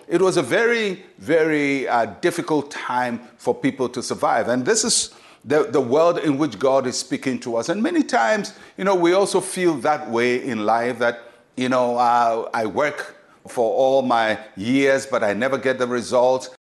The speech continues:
Um, I, I put in all the hard work, somebody gets a promotion. I raise my children, I'm not even sure whether I'll be there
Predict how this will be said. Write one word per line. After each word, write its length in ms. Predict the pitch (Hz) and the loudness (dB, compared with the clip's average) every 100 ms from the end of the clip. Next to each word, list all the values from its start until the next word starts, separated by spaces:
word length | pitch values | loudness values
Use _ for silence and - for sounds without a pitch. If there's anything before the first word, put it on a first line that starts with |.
| _ | _
Um, 580 | 110 110 110 107 107 - - | -6 -2 0 0 -4 -10 -6
I, 380 | 107 110 107 | -2 -2 -2
I 20 | 107 | -2
put 260 | 143 131 | -4 -4
in 100 | 127 | 0
all 200 | 123 135 | 2 2
the 80 | 131 | 2
hard 240 | 135 139 | 0 0
work, 240 | 131 131 131 | 2 -2 -2
somebody 280 | 139 131 120 | -4 -2 0
gets 240 | 127 127 | -2 -2
a 60 | 123 | -2
promotion. 800 | 135 120 131 127 143 123 120 - - _ _ - | -2 -2 -2 -4 -4 -6 -8 -12 -20 _ _ -6
I 200 | 120 117 | -2 0
raise 340 | 113 127 143 | 0 0 0
my 160 | 120 127 | -2 -4
children, 320 | - 147 139 | -2 -2 0
I'm 280 | 123 113 107 | 0 -2 -2
not 180 | 135 135 | -2 -2
even 200 | 123 135 | -6 -6
sure 200 | - 135 | -2 0
whether 220 | 131 131 | 0 2
I'll 100 | 127 | 2
be 160 | 110 120 | 0 -4
there 460 | 95 123 127 127 | 0 2 2 0